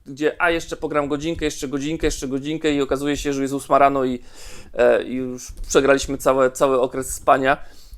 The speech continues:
E, tytuł fenomenalny, jest na Playa czwórkę, jest na, na Playa,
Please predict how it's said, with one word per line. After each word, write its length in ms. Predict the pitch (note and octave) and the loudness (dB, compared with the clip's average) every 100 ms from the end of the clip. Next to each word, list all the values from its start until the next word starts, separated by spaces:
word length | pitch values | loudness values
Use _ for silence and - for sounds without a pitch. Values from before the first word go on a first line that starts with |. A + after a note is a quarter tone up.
| - | 0
E, 340 | B2+ A#2+ A#2+ | 4 6 4
tytuł 540 | - - F3 F3+ E3+ | 0 -4 -2 0 -2
fenomenalny, 1080 | D3+ - E3+ E3 D#3+ D3+ D3+ D3 D3 D#3 E3 | -4 0 2 2 0 0 2 2 0 -2 -2
jest 260 | D3 D#3+ - | -2 -4 0
na 100 | D3 | 0
Playa 280 | D#3 D3+ C#3+ | 2 4 2
czwórkę, 380 | - D#3+ - D3+ | 0 -6 0 2
jest 220 | D3 - | 2 0
na, 300 | D3 C3+ B2 | 0 2 0
na 240 | C3+ C3+ | 0 -2
Playa, 420 | C3 D3 C#3 C#3 | 0 2 4 4